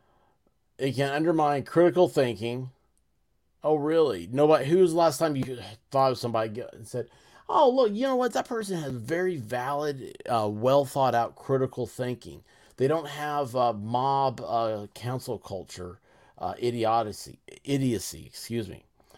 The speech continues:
Um, oh, Rabbit, uh, donated five more gifts. Rabbit, how are you doing? I saw, uh, uh, Suzanne asking about you in another chat. Um, I'm,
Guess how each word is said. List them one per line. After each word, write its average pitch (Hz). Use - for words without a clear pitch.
Um, 113
oh, 180
Rabbit, 190
uh, 160
donated 180
five 214
more 247
gifts. 170
Rabbit, 208
how 196
are 320
you 294
doing? 160
I 156
saw, 240
uh, 196
uh, 156
Suzanne 202
asking 147
about 127
you 151
in 147
another 160
chat. 196
Um, 127
I'm, 143